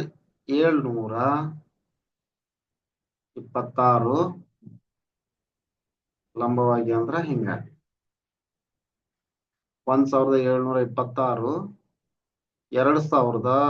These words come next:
ಐದ್ನೂರ ಅರವತ್ತಾರು ಮತ್ತ ಒಂದ್ ಸಾವಿರದ ಮೂರ್ನೂರ ತೊಂಬತ್ತು. ಎಲ್ಲವನ್ನು ಕೂಡಿಸ್ರಿ.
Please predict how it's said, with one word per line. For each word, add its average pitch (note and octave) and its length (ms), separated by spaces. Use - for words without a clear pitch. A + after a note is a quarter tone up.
ಐದ್ನೂರ C3 480
ಅರವತ್ತಾರು A#2 720
ಮತ್ತ B2+ 240
ಒಂದ್ D3 260
ಸಾವಿರದ C#3+ 400
ಮೂರ್ನೂರ C3+ 540
ತೊಂಬತ್ತು. A2+ 540
ಎಲ್ಲವನ್ನು A2+ 640
ಕೂಡಿಸ್ರಿ. A#2 500